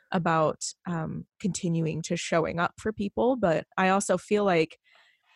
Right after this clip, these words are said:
I need those people in my life when I'm going through those moments that will give me that space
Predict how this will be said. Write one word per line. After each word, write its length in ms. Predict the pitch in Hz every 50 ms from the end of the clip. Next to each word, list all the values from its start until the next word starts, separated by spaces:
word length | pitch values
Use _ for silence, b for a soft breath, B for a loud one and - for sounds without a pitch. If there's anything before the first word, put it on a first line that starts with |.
| b b - -
I 180 | 190 208 226
need 240 | 247 214 190 196 190
those 160 | 208 196 180
people 300 | - - 185 - 185 185
in 140 | - 185 185
my 140 | 180 175 170
life 280 | 151 139 143 156 170 -
when 100 | 180 170
I'm 80 | 160 156
going 180 | - 151 156
through 120 | - 180 170
those 180 | 170 160 147
moments 360 | 147 147 147 160 175 175 -
that 140 | - 175 -
will 100 | 165 165
give 180 | 151 - 165 156
me 100 | 170 170 170
that 220 | 160 - - -
space 720 | - - - - - 120 123 147 180 262 - - - -